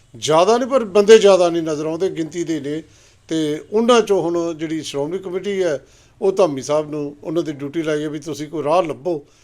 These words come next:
ਇੱਕ ਪਾਸੇ ਉਹ ਰਾਹ ਲੱਭ ਰਹੇ ਨੇ, ਦੂਜੇ ਪਾਸੇ ਪੰਜ ਮੈਂਬਰੀ ਕਮੇਟੀ ਵਾਲੇ ਇਹ ਦੋਸ਼ ਲਾ ਰਹੇ ਨੇ ਕਿ ਤੁਸੀਂ ਅਕਾਲ ਤਖਤ ਸਾਹਿਬ ਦਾ ਹੁਕਮ ਨਹੀਂ ਮੰਨਿਆ, ਤੁਸੀਂ ਭਗੌੜੇ ਹੋ।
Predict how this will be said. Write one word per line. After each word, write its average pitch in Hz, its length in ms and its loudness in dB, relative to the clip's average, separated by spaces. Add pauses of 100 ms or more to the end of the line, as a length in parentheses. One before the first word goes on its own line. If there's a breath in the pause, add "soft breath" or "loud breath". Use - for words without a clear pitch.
(200 soft breath)
ਇੱਕ 175 180 -8
ਪਾਸੇ 196 260 2
ਉਹ 165 120 0
ਰਾਹ 151 220 2
ਲੱਭ 202 240 2
ਰਹੇ 190 160 0
ਨੇ, 180 140 -2
ਦੂਜੇ 151 300 -8
ਪਾਸੇ 170 460 -6 (460 soft breath)
ਪੰਜ 170 200 -2
ਮੈਂਬਰੀ 165 380 -4
ਕਮੇਟੀ 170 520 -6 (120)
ਵਾਲੇ 139 300 -2 (360)
ਇਹ 165 200 -4
ਦੋਸ਼ 151 340 -8
ਲਾ 170 120 0
ਰਹੇ 175 160 -2
ਨੇ 175 80 -4
ਕਿ 180 80 -8
ਤੁਸੀਂ 170 280 -10
ਅਕਾਲ 165 200 -4
ਤਖਤ 160 220 -10
ਸਾਹਿਬ 165 200 -6
ਦਾ 160 120 -6
ਹੁਕਮ 147 180 -8
ਨਹੀਂ 165 140 -6
ਮੰਨਿਆ, 160 220 -6
ਤੁਸੀਂ 151 200 -12
ਭਗੌੜੇ 160 380 -6
ਹੋ। 165 100 -12